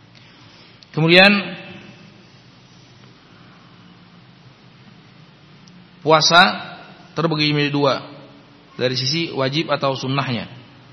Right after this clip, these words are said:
Yang pertama puasa wajib, itu adalah puasa di bulan Ramadan.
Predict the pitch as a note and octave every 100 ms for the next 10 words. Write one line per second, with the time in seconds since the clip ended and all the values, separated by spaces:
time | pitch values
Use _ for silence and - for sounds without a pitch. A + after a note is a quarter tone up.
0 | - - - C3 C#3+ D3+ D3+ F3 F3+ D3
1 | C#3+ C#3+ C3+ C3 C#3+ C3+ - - - -
2 | - - - - - - - C3+ D3 D3
3 | D3+ C3 C3 D#3 C#3+ C3 C3 B2+ A#2+ A#2+
4 | B2 A2 F#2 -